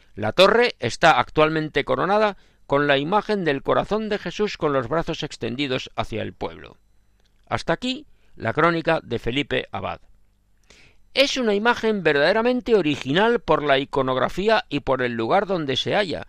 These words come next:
puesto que remata la torre pentagonal, que está torcida. Silvia Martínez Moreno destaca que la de Rodezno fue una imagen que se apartó de los estereotipos marcados por la tradición de estas estatuas.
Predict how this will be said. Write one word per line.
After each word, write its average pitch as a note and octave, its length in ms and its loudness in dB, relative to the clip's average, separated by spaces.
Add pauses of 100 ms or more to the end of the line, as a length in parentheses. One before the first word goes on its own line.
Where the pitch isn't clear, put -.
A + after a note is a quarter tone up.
(340)
puesto C3+ 380 0
que B2+ 100 2
remata B2+ 480 0
la C#3 140 4
torre F#3 320 0
pentagonal, C3 880 2 (240)
que A#2 80 -2
está E3+ 300 -2
torcida. - 720 -6 (600)
Silvia A#3 420 0
Martínez E3 460 -2
Moreno A3+ 340 2
destaca E3+ 520 -2
que A#2+ 300 -2
la A#2 180 0
de A#2 100 0
Rodezno F3 500 0
fue C#3 260 0
una C3+ 220 0
imagen F#3+ 480 -2 (340)
que C#3+ 120 2
se C#3+ 160 0
apartó C#3 560 4
de G3+ 100 2
los D3 220 0
estereotipos C#3 800 -4
marcados D#3+ 560 0
por C#3 180 -2
la C3+ 100 2
tradición C3+ 540 -2
de D3 80 0
estas A#2+ 300 -4
estatuas. F#2+ 600 -8